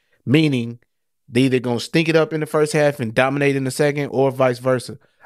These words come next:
I hope that the situation is we stink it up in the first half offensively. The defense, the defense is locked in,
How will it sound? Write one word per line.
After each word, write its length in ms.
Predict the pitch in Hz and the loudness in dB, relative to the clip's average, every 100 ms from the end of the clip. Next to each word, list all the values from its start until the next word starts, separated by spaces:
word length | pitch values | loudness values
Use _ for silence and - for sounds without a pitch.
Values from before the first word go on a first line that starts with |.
| - | 0
I 240 | 131 147 165 | 2 4 2
hope 380 | 151 147 151 120 | 2 0 0 -2
that 260 | 127 120 | -2 -2
the 80 | 117 | -6
situation 640 | - 147 143 143 135 123 | -6 -4 0 0 0 -4
is 320 | 131 127 110 113 | -2 -2 -4 -2
we 160 | 139 | -2
stink 300 | 147 160 147 | -2 -4 -2
it 80 | 139 | 0
up 180 | 135 - | -2 -2
in 80 | 123 | -8
the 60 | |
first 300 | - 127 123 | -4 -4 -2
half 400 | 120 117 107 - _ _ _ _ _ _ - | -2 -2 -4 -12 _ _ _ _ _ _ 2
offensively. 680 | 131 135 139 117 113 113 113 | 2 2 -4 -6 -4 -4 -6
The 120 | 110 | -6
defense, 460 | 107 180 180 147 - | 0 0 0 -4 -2
the 180 | 123 | -2
defense 360 | 127 269 254 156 | 2 2 2 0
is 100 | 127 | 2
locked 260 | 160 151 165 | 2 2 -2
in, 300 | 147 135 | -4 -6